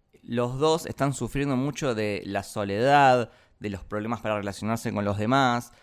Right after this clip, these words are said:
Los dos tienen algún tipo de fobia o de neurosis. Eh, los dos viven en un monoambiente. Los dos se sienten encerrados.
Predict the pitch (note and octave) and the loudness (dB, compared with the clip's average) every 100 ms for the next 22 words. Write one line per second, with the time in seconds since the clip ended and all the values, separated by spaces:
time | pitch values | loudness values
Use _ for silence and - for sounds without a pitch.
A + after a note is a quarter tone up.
0 | _ - G#2 A#2 A2 - B2 B2 A#2+ - | _ -8 -6 -6 -8 -4 -4 -2 -4 -6
1 | A2+ A#2+ - A#2+ B2+ A2 - - C3 C3 | -4 -4 -6 -6 0 -2 -2 0 4 4
2 | C3 A2 G#2 G2+ G#2 C3 C#3+ - C3 B2+ | 4 4 2 2 2 4 2 2 -4 -4
3 | - - - _ _ _ G#2+ G#2 F#2+ A2+ | -6 -16 -20 _ _ _ -6 -4 -6 -4
4 | A2+ G#2+ A#2+ C3+ C3 C3 - A#2 A#2+ C#3 | -4 -4 0 0 0 -6 -18 -6 0 2
5 | B2+ B2+ B2 - A#2 A#2 A#2+ A#2 A2 A#2 | 4 4 2 0 2 4 6 6 6 6
6 | C3 D3+ C#3 A#2+ C3+ C3+ C3+ - _ _ | 8 8 6 2 0 -2 -4 -12 _ _
7 | _ _ _ _ - A2 G#2+ B2 C3 A2+ | _ _ _ _ -6 0 0 2 0 -2
8 | B2 A#2 G#2 G#2 - G#2+ C#3+ D3 C3 B2 | -2 -2 -4 -6 -6 -2 6 8 8 6
9 | A#2+ A#2 - | 4 -2 -12